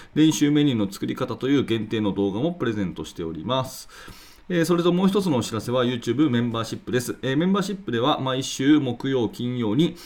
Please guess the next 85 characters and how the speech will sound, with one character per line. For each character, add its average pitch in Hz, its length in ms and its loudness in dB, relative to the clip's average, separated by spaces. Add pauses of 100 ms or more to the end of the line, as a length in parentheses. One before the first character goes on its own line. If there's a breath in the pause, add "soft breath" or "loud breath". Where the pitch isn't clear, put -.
(140 loud breath)
だ 117 120 -2
い 123 80 0
た 156 100 2
い 147 60 4
三 127 180 -2
十 127 100 -2
分 127 280 -4
ぐ 110 80 -2
ら 98 80 0
い 110 40 -2
の 156 140 0
特 120 180 -6
別 117 260 -2
動 120 180 2
画 135 100 -2
講 135 220 -2
義 117 160 -2
を 147 80 0
配 107 240 -2
信 98 240 -4
し 95 60 -12
て 95 100 -6
お 82 80 -4
り 80 80 -10
ま 123 100 -2
す。 - 160 -6 (320 loud breath)
え 165 220 6
ー、 - 20 4
表 185 260 2
で 170 80 6
は、 117 280 2
こ 147 100 0
ち 151 80 -2
ら 160 80 2
の 156 80 2
放 151 180 0
送 151 140 -2
で 143 80 2
は 127 80 2
ち 123 80 -4
ょ 170 40 -2
っ - 40 -10
と 127 80 -2
出 117 100 0
し 131 120 -4
づ 131 100 -8
ら 135 80 0
い 107 60 2
私 110 260 -2
の 123 80 -4
た-、 - 180 -10
え 110 120 -2
ー、 104 40 0
実 104 200 -6
体 135 140 0
験 110 100 -2
に 98 80 2
基 98 180 0
づ 147 160 -8
く - 80 -10
話 104 320 -2
と 92 80 -6
か、 135 320 0 (260 loud breath)
あ 143 100 -6
と 160 180 2
あ - 20 2
な 135 80 -2
た 120 140 -2
の、 101 220 -2 (160)
え 107 120 0
ー、 104 40 0
質 - 180 -8
問 120 200 0
を 156 120 4
動 127 160 2
画 123 100 -2
に 160 80 0
て 165 80 -2
お 113 80 2
答 101 260 -2
え 95 40 0
す 95 120 -10
る 127 140 0
と - 100 -10
か、 82 200 -8